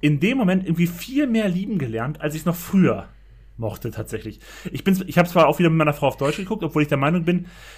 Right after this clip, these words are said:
auch wenn ich mir immer Szenen von Friends angeguckt habe, die Serie ist auf Englisch doch deutlich witziger als auf Deutsch tatsächlich. Das ist eine dieser Serien, die ein bisschen unter der Synchrosi-, Synchronisation leiden. Aber ich find auch, dass man die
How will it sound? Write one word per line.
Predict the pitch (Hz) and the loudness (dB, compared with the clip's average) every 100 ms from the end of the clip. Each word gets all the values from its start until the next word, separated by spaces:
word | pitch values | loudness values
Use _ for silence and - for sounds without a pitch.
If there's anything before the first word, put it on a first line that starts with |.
| - | -10
auch | - 127 | -2 2
wenn | |
ich | 151 | 4
mir | 156 | 4
immer | 160 | 2
Szenen | 160 175 165 | 2 2 2
von | 160 147 | 0 -4
Friends | 156 143 | -4 -2
angeguckt | 143 151 131 | -6 -6 -6
habe, | 147 139 | -4 -4
die | |
Serie | 131 151 165 | 2 2 2
ist | 156 | 0
auf | 139 | -4
Englisch | 139 151 - | -2 0 0
doch | 117 | -2
deutlich | - 139 143 - | 0 0 -2 -8
witziger | 135 143 127 | -6 -2 -2
als | 120 | -4
auf | 110 | -6
Deutsch | 131 131 | -8 -8
tatsächlich. | 104 110 110 120 | -10 -12 -12 -10
Das | 113 | -8
ist | |
eine | 113 135 127 | -6 -4 -6
dieser | 127 123 | -6 -4
Serien, | 127 131 131 | -2 -4 -4
die | |
ein | 131 | -6
bisschen | 139 139 | -4 -4
unter | 120 | -4
der | 123 120 120 113 - - - | -2 0 0 -2 -10 -20 -10
Synchrosi-, | 131 131 143 131 127 - - - | -8 -2 -2 -2 -6 -10 -14 -4
Synchronisation | 123 185 220 - 165 170 156 151 - 156 143 | 2 2 2 2 4 4 2 -2 -2 -2 2
leiden. | 139 143 113 165 - - - - - - - - | 0 0 -4 -8 -10 -20 -20 -20 -20 -16 -10 -2
Aber | 165 175 | 2 2
ich | 175 | 2
find | 190 185 | 0 2
auch, | 143 | 0
dass | - 160 170 | -2 -2 0
man | 156 | 0
die | 151 151 | 0 -2